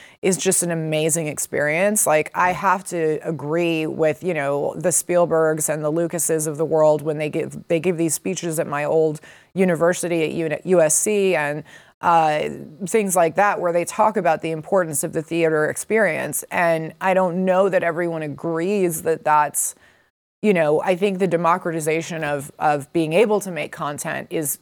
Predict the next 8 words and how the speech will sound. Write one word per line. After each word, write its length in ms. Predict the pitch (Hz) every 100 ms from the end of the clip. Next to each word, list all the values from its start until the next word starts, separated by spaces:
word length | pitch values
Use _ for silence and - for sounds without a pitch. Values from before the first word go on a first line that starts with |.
| -
is 140 | 156
good 500 | 143 139 175 170 160
in 160 | 147 135
a 80 | 131
sense 640 | - - 240 175 151 175
because, 640 | - 170 170 156 147 151 - - - _ -
you 120 | 190
know, 340 | 151 139 139